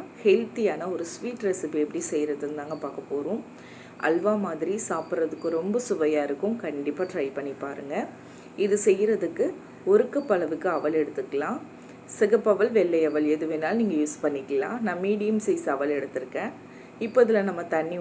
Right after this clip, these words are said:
ஊத்தி இதை நல்லா கழுவி எடுத்துக்கலாம். ஒரு ரெண்டு முறை தண்ணி ஊத்தி நல்லா கழுவி எடுத்துக்கோங்க. நல்லா அலசி விட்டுட்டு கழுவி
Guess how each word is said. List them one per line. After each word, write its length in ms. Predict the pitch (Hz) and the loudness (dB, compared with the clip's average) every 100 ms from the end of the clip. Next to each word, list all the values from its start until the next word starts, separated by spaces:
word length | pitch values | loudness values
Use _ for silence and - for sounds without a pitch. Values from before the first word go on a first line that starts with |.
| 160 | -4
ஊத்தி 240 | 147 220 285 | -4 -4 -2
இதை 100 | 220 151 | -2 0
நல்லா 200 | 147 165 170 | 0 0 0
கழுவி 280 | 170 151 156 151 | 2 0 2 2
எடுத்துக்கலாம். 560 | 147 143 - 143 202 | 2 -2 -2 -2 0
ஒரு 80 | 202 180 | 0 2
ரெண்டு 220 | 208 233 220 | 2 2 2
முறை 180 | 185 202 170 | 2 2 0
தண்ணி 200 | 147 160 | 0 -4
ஊத்தி 200 | 147 147 175 | -4 -4 -4
நல்லா 200 | 143 143 147 | 0 -2 0
கழுவி 280 | 135 135 139 | -2 -2 -2
எடுத்துக்கோங்க. 520 | 135 - 127 131 127 143 226 330 - - - | -2 -2 -6 -6 -6 -4 -2 -4 -14 -10 -2
நல்லா 240 | 151 208 190 | 2 4 4
அலசி 280 | 151 165 - 151 | 2 0 0 -2
விட்டுட்டு 360 | 143 147 175 302 - | -2 -2 0 -2 -2
கழுவி 300 | 143 135 | -4 -2